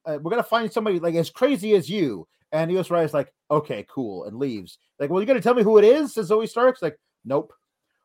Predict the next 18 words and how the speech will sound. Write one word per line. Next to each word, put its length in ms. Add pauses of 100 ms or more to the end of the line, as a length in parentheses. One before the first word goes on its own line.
"Well, 160
it 60
was 140
my 300
idea. 480
You 140
gotta 300
tell 340
me." 320
And 140
then 120
they 120
leave. 280
And 140
then 80
we're 80
like, 160
"Oh." 480